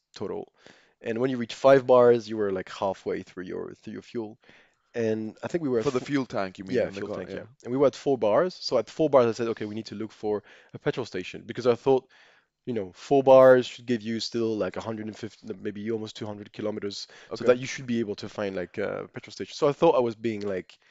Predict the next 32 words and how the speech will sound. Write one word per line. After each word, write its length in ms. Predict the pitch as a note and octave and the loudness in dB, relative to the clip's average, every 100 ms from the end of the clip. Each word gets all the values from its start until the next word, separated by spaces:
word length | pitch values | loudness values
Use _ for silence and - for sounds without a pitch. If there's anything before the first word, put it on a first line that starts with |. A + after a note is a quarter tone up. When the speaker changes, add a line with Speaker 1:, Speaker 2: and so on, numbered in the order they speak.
| _ _ _ _ | _ _ _ _
Speaker 1:
uh, 460 | F#2 F2+ F2+ G1+ G1+ G1+ - _ _ | -6 -4 -4 -6 -10 -12 -18 _ _
I, 140 | A2 A#2 | -2 -2
I, 160 | G2 - - B2+ | -2 -8 -8 -8
I 40 | |
thought 200 | - D3+ | 2 6
I 60 | B2 | 6
had 120 | A#2+ | 4
some 220 | - G#2+ | -2 -8
foresight 520 | - A#2 A2 F#2+ F2+ | -8 -8 -6 -6 -6
for 140 | - G2+ | -10 -6
that 140 | G#2+ | -4
Speaker 2:
Yeah. 20 | F#2+ F#2 | -4 -10
Speaker 1:
one. 80 | - _ _ _ - | -14 _ _ _ -14
And 100 | C3 | -4
so 200 | - C3+ | 4 4
we 160 | C3 | 4
found 500 | B2 - E3+ F3+ F3+ | -4 2 6 6 4
one 460 | C#3 A2+ C#3 A#3 - | -2 -4 -4 -6 -10
that 80 | - | -8
was, 260 | A#2 A2+ - | -6 -6 -4
like, 280 | G#2 - - - _ _ _ _ | -4 -4 -14 -20 _ _ _ _
not 260 | A#2+ A#2+ E2+ | -14 -14 -14
too 140 | - | -18
far. 300 | - F#2+ A#2 | -8 -4 -2
I 40 | A2 | -4
think 200 | G#2+ G2+ | -8 -10
it 40 | |
was 280 | G2+ F#2 - _ _ _ _ _ - | -10 -12 -20 _ _ _ _ _ -16
maybe 280 | G#2 G#2 - _ _ _ _ | -14 -14 -16 _ _ _ _
seventy 380 | - G2 F2 F#2+ | -14 -14 -14 -16
kilometers 360 | F#2 F#2 F#2+ | -14 -12 -12
away. 200 | G2 G#2 | -8 -10